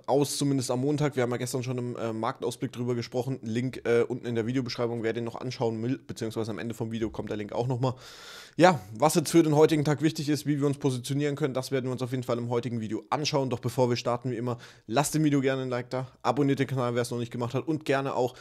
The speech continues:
den Zweitkanal abonnieren, wo ihr auch immer die wichtigsten Highlights oder Sonstiges kriegt. Und, äh, heute kriegt ihr einerseits noch zwei Videos,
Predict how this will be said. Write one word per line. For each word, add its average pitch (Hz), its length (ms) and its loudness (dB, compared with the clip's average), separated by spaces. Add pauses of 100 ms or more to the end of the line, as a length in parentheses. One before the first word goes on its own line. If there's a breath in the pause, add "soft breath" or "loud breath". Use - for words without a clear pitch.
(260 loud breath)
den 131 160 2
Zweitkanal 131 580 2
abonnieren, 127 440 0 (300 loud breath)
wo 127 160 2
ihr 131 200 4
auch 120 140 2
immer 123 160 -4
die 117 100 -2
wichtigsten 113 480 -6
Highlights 110 320 0
oder 107 200 -4
Sonstiges 127 440 -4
kriegt. - 280 -6
Und, 151 280 -2
äh, 120 300 4
heute 127 240 2
kriegt - 240 -4
ihr - 160 -4
einerseits 113 480 -4
noch 117 160 -6
zwei 117 340 0
Videos, 120 320 -2